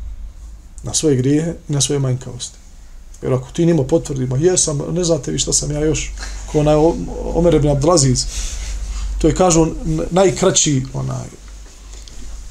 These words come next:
e, mandat u istoriji čovječanstva. Trajao je možda dvije minute. Došao Omer ibn Abdulaziz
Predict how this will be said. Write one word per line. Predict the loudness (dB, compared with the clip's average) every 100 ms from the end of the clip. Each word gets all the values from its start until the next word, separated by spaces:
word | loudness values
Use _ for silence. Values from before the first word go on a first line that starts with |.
| -12 -8
e, | -6 -6 -8 -10 -10 -4 -2 -2 -6 -12 -14 -16 -20 -18 -6 2
mandat | 6 6 4 2 -6 -18 -20 -20 -12 0
u | 2
istoriji | 4 4 4
čovječanstva. | 2 0 0 -2 -6 -10
Trajao | 2 4
je | 6
možda | 6 4
dvije | 4
minute. | 4 0 -4 -10 -18 -20 -20 -20 -20 -20 -20 -20 -20 -20 -20 -20 -20 -20 -20 -20 -20 -16 -8 0
Došao | 2 4 6
Omer | 6
ibn | 6
Abdulaziz | 4 4 4 4 2 0